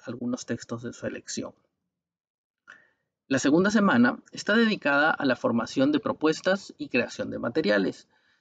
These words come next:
Se realizan discusiones a partir de las primeras exploraciones y luego ejercicios de diálogo intertextual para poder pasar a los ejercicios de diálogo transtextual que llevan hacia lo escénico. Es decir, en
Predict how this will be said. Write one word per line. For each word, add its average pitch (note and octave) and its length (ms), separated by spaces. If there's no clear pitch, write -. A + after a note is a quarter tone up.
Se - 160
realizan C3 420
discusiones D#3+ 840
a C#3 80
partir B2 320
de B2 140
las A#2+ 100
primeras A#2+ 400
exploraciones E3 840
y G3+ 120
luego B3 420
ejercicios F#3+ 640
de D#3+ 120
diálogo D3 520
intertextual C3+ 840
para F3+ 200
poder G3+ 340
pasar F3 440
a D#3+ 80
los D3 180
ejercicios C#3+ 600
de C3+ 80
diálogo C3 460
transtextual - 920
que C#3+ 140
llevan B2 440
hacia C3 380
lo A2+ 140
escénico. - 600
Es - 80
decir, E3+ 220
en - 380